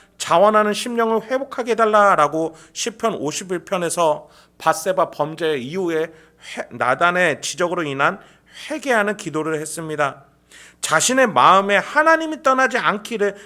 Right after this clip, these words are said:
하나님께 엎드렸죠. 그러나 사울은 여전히 자신의 입지를 위해서 사무엘을 이용하고자 또 하나님의 제사를 이용하고자 했습니다.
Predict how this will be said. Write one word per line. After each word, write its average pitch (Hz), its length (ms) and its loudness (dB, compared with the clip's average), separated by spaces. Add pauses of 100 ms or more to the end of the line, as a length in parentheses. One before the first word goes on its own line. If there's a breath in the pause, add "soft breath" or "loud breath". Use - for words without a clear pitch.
하나님께 302 520 -2
엎드렸죠. 160 800 -4 (560 soft breath)
그러나 131 340 0
사울은 196 420 2
여전히 185 580 0 (220 loud breath)
자신의 185 480 0
입지를 226 480 -4
위해서 196 360 2
사무엘을 254 760 0 (140 loud breath)
이용하고자 170 920 0
또 233 120 4
하나님의 269 800 2
제사를 214 400 0
이용하고자 170 680 -2
했습니다. 107 580 -8